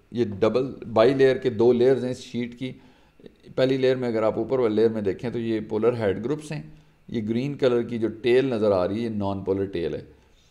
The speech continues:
इस तरह नीचे देखें अगर दूसरी शीट को, तो उसमें भी पोलर हेड ग्रुप्स और टेल्स, तो टेल एक साइड पे अरेंज हुई हुई हैं, और ये वाली साइड जो है वाटर रिपेलिंग है,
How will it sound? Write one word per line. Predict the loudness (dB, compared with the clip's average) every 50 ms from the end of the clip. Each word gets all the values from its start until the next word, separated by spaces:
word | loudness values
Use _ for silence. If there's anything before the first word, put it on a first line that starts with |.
| _ _
इस | -8 -8 0 0
तरह | 0 0
नीचे | 0 -2 -4 0 0 2
देखें | 2 2 0 0 -4 -4 0
अगर | 0 0
दूसरी | 0 0 -2 -4 -4 -8 -8
शीट | -6 -6 -6 -6 -8 -6
को, | -6 -4
तो | -4 -4 -4
उसमें | -6 -6 -8 -6 -4 -4
भी | -4
पोलर | -4 -4 -4 0 2 2 2
हेड | 2 0 -2 -2
ग्रुप्स | -2 -2 -4 -4 -2 -2
और | -2 -2 -2 -4 -10 -8 -2
टेल्स, | 0 2 2 2 0 0
तो | -2 -4
टेल | -2 -2 0 0 2 2 2
एक | 2 2 2
साइड | 0 0 0 0 0
पे | 0 0
अरेंज | 0 0 -2 -2
हुई | -2 -2 -2
हुई | -2 -4 -4 -4
हैं, | -6 -8 -10 -14 -20 _ _ _ _ _ _ -2
और | 0 0 2
ये | 4 4 6
वाली | 6 6 4 2
साइड | 0 -2 0 2 2 2 2
जो | 2 2 4
है | 4
वाटर | 2 2 2 0
रिपेलिंग | -2 -2 -2 -2 -2 -2 -4 -4
है, | -6 -6 -8 -14